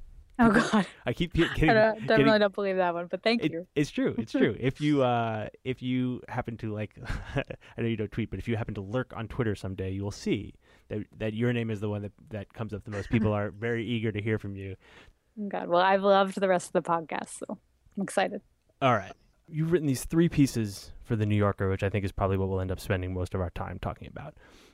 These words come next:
Speaker 2: And one of them was about contract workers on U S bases. One of them was about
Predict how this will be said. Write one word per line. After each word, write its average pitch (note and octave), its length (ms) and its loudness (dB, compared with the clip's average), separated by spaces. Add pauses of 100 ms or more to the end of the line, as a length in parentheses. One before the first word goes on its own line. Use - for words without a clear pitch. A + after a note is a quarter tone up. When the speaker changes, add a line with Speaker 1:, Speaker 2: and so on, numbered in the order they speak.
(140)
Speaker 2:
And G2+ 460 -2 (240)
one A#2+ 240 2
of C3+ 100 4
them A#2+ 300 4
was G#2 680 0 (360)
about G2+ 240 -2
contract G#2+ 500 -2
workers G2 580 -4 (140)
on F#2+ 340 -2
U G2 160 2
S F#2+ 140 0
bases. C#3 540 2 (340)
One A2+ 180 2
of G#2+ 40 2
them G#2+ 160 2
was G2+ 120 -2
about G2 360 0